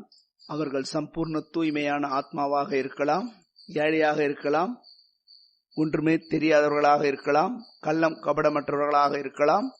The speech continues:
இவர்கள் மூலமாக பாபா மகான் காரியங்களை செய்வார். ஆகவே சமயத்தை தெளிவாக புரிந்து கொண்டு மகான் காரியத்திற்கு நம்மை நிமித்தமாக மாற்றிக்கொள்வோம்.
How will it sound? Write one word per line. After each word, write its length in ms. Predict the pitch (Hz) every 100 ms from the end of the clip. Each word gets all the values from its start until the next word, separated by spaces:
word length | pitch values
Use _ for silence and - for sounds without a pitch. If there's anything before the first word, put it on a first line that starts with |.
| _
இவர்கள் 420 | 156 151 151 156
மூலமாக 680 | 147 160 156 151 156 202 233 -
பாபா 320 | 143 151 151
மகான் 400 | 139 139 147 156
காரியங்களை 580 | 151 143 151 151 135 139
செய்வார். 480 | 139 156 147 175 214 - _ -
ஆகவே 380 | 143 147 143 143
சமயத்தை 560 | - 135 147 147 - 135
தெளிவாக 540 | - 143 143 135 135 -
புரிந்து 340 | 147 139 139
கொண்டு 360 | - 139 143 170 226 _ _ _ _ -
மகான் 340 | 151 143 151 147
காரியத்திற்கு 760 | 139 139 143 139 143 131 156
நம்மை 320 | 135 131 139 131
நிமித்தமாக 640 | 131 147 - 143 143 147
மாற்றிக்கொள்வோம். 800 | 139 135 - - 147 143 165 240